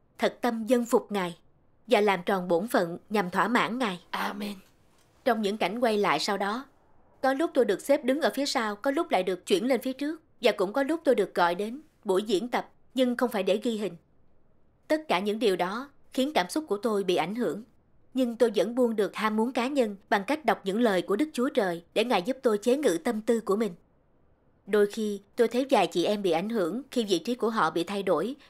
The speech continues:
Speaker 1: và họ không thực hiện tốt bổn phận. Tôi tìm vài lời của Đức Chúa Trời có liên quan tới việc đó và kết nối với trải nghiệm bản thân để giúp đỡ họ thực hiện bổn phận của mình theo cách đó. Thực sự khiến tôi nhẹ nhõm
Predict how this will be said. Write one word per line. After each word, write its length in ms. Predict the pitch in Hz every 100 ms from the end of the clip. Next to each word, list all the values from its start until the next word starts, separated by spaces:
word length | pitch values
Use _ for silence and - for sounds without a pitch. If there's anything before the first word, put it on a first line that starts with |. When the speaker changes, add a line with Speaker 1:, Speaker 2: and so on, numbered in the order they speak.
| -
Speaker 1:
và 80 | 202
họ 160 | 175
không 220 | 165 254 233
thực 160 | 214
hiện 220 | 208 170
tốt 160 | 175 302
bổn 180 | 180 175
phận. 260 | 240 165 165 _ _
Tôi 160 | - 220
tìm 220 | 208 180
vài 160 | 185 175
lời 140 | 175
của 140 | 170 190
Đức 140 | 285 -
Chúa 160 | 240
Trời 260 | 269 208 165
có 140 | 226
liên 200 | 262 233
quan 140 | 220 202
tới 80 | 247
việc 220 | 226 180
đó 260 | 190 208 294 -
và 120 | 208
kết 240 | - 285
nối 180 | 247 262 277
với 80 | 302
trải 140 | 175
nghiệm 240 | 226 185 180
bản 180 | 165 220
thân 220 | 240 208
để 100 | 180
giúp 160 | 185 311
đỡ 220 | 208 151
họ 240 | 262 190 165 _ _ _ _ -
thực 160 | 226 -
hiện 220 | 185 185
bổn 180 | 180 208
phận 200 | 190 175
của 120 | 208
mình 220 | 233 175
theo 120 | 220 208
cách 220 | 254 226
đó. 280 | 214 240 294 _ _ _ -
Thực 160 | 208
sự 240 | 233 190 180
khiến 160 | 254
tôi 200 | 262 214
nhẹ 220 | 208 180 170
nhõm 340 | 180 147